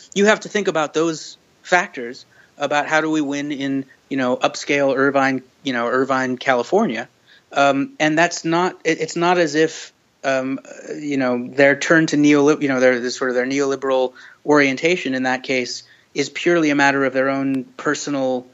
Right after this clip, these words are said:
p-, political preferences. It's a, it's, it's imposed by the sort of the nature of, of the, the, of the system. So there's a sense in which the Democratic Party, because it is a party like the, along with the Republicans that,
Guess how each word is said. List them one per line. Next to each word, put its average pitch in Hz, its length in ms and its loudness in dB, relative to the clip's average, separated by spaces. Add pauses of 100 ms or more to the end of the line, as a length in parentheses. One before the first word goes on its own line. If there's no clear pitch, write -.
(400)
p-, 147 120 -12
political 143 420 2
preferences. - 640 0
It's 147 140 -2
a, 151 200 0
it's, 147 220 -2
it's - 180 -4
imposed 147 420 0
by 135 140 4
the 127 80 -4
sort 127 180 -4
of 123 60 -6
the 123 60 -2
nature 127 480 0 (340)
of, 120 360 2 (300)
of 127 180 2
the, 123 200 -4
the, 139 260 -6
of 120 100 -4
the 120 60 -10
system. 233 420 -2 (440)
So - 340 2 (180)
there's 175 160 0
a 196 60 -2
sense 254 320 2
in 190 120 2
which 151 380 -2 (180)
the 165 80 -6
Democratic 190 480 0
Party, 143 480 -2 (920)
because 196 420 0
it 180 120 4
is 151 360 -2 (300)
a 143 80 -4
party 156 500 2
like 139 300 -4
the, 127 160 -8 (260)
along 139 320 -2
with 135 100 -4
the 131 60 -4
Republicans 131 580 -4
that, 123 220 0